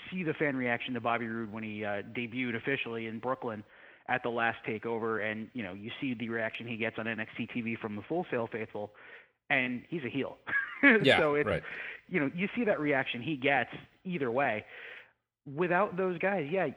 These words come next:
Speaker 1: you know, Bobby Roode could be on SmackDown or Raw right now. Samoa Joe, Shinsuke Nakamura should probably all be on the main roster. But if you're main eventing shows,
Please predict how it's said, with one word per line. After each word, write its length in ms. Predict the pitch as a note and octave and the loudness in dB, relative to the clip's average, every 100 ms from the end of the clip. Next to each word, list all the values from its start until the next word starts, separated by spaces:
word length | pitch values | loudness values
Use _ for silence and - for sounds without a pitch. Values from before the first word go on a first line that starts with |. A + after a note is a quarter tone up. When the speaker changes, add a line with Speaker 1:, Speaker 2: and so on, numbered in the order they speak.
| - | -4
Speaker 1:
you 100 | D3 | -2
know, 80 | C#3+ | 2
Bobby 300 | D3+ F#3+ F3 | 4 2 0
Roode 240 | F#3 F3 | -4 -4
could 180 | G#3+ F#3 | -6 -2
be 120 | F3 | -2
on 120 | A2+ - | -2 -2
SmackDown 400 | A#2 A2 A2+ G#2+ | -2 0 -2 -2
or 80 | G2+ | -2
Raw 180 | G2+ G2 | -2 -2
right 220 | G2+ G2+ | -4 -4
now. 140 | G2 F#2+ | -6 -6
Samoa 280 | C3+ C#3+ D3+ | -2 0 0
Joe, 300 | C#3 E3 C3 - | 0 0 0 -2
Shinsuke 240 | C#3+ - C3+ | -6 -4 -2
Nakamura 480 | C3 C3 C3+ A2+ G#2+ | -2 -2 -2 -2 -4
should 140 | C3 - | -8 -2
probably 300 | C#3 C3 A#2 | 0 0 0
all 180 | C3+ | 0
be 120 | C3 B2+ | 0 -2
on 140 | A#2+ | -2
the 60 | A#2 | -4
main 200 | A#2+ A#2+ | -4 0
roster. 380 | D3 - G#2 - - - - _ _ _ | -2 -2 -10 -10 -20 -20 -20 _ _ _
But 140 | D#3 | 2
if 80 | D#3 | 2
you're 80 | D3 | 0
main 180 | E3+ G3+ | 2 2
eventing 360 | D#3 E3+ C#3 B2+ | 2 0 -2 -2
shows, 300 | - F#3 C#3+ | -2 0 0